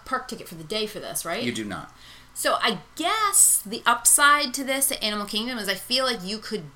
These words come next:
Speaker 1: do all of the main things you might wanna do in Animal Kingdom, you know, especially if you've been there before. Uh, maybe just the evening ticket is enough to hit up all those rides. You know, maybe get to go on Avatar a few times. I think really Avatar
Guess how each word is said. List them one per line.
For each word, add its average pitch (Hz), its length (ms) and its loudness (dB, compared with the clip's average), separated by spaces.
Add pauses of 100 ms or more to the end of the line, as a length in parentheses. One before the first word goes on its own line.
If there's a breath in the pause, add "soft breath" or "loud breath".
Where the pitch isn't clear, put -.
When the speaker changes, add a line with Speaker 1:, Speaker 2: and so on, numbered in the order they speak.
(100)
Speaker 1:
do 202 720 -2
all 185 260 2
of 180 140 -4
the 175 60 -6
main 175 320 -4
things 175 180 -6
you 165 80 -8
might 170 220 -4
wanna 160 180 -4
do 170 500 -4
in 202 120 -8
Animal 208 320 -4
Kingdom, 220 560 -4
you 208 80 -6
know, 180 160 -2
especially 233 500 -4
if 185 80 -10
you've 175 140 -8
been 180 160 0
there 190 120 2
before. 240 460 -6 (580 loud breath)
Uh, 156 280 -2
maybe 185 420 -4
just - 240 -6
the 160 180 -8 (300)
evening 170 300 -8
ticket 175 320 -8
is 160 100 -6
enough 156 240 -6
to 170 80 -10
hit 160 160 -8
up 151 180 -4
all 151 200 -6
those 151 320 -6
rides. 151 320 -2
You 156 80 -6
know, - 20 -6
maybe 151 160 -6
get 143 120 -10
to 156 60 -12
go 156 100 -6
on 151 100 -4
Avatar 151 400 -4
a 160 60 -2
few 175 120 -12
times. 180 380 -4
I 208 80 2
think 262 280 2
really 196 560 0
Avatar 214 680 4